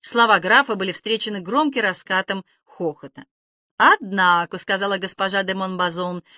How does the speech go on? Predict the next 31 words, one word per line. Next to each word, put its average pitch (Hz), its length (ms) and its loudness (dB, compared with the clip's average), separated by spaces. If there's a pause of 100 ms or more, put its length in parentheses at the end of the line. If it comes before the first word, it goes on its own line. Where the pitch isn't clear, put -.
(160)
опасавшаяся, 185 880 0 (140)
что - 200 0
от 208 100 0
ее 196 260 -2
падчерицы 294 640 0
перейдут 220 480 -6 (240)
к 285 100 -2
ней, 226 300 0 (420)
«граф 233 520 6 (340)
не 226 140 -2
досказал 220 500 0
историю 208 460 -2
о 233 40 0
том, 233 200 -2
как 233 180 -6
его 233 160 -2
хотели 240 400 -2
убить». 277 480 -4 (800)
«Ах, 269 220 -6
черт - 440 -2
возьми, 175 440 -6 (200)
все 415 220 2
это 359 160 0
очень 277 300 0
просто. 170 480 -10 (340)
Скомпрометирую 302 1000 2
ли 254 120 2
я 262 320 4 (160)
госпожу 220 560 0
де 233 100 0
Ламонтань, 196 720 0